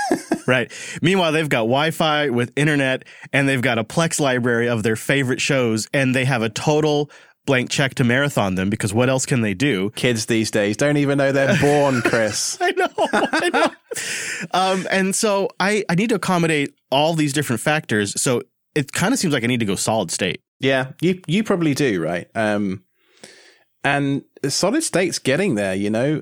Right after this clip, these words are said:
Speaker 1: Um, Linus Tech Tips did a video not that long ago about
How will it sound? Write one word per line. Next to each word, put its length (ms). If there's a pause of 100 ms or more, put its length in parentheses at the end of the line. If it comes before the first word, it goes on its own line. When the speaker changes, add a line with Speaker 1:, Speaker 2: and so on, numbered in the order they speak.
Speaker 1:
Um, 560
Linus 460
Tech 240
Tips 240
did 180
a 40
video 300
not 260
that 180
long 160
ago 280
about 540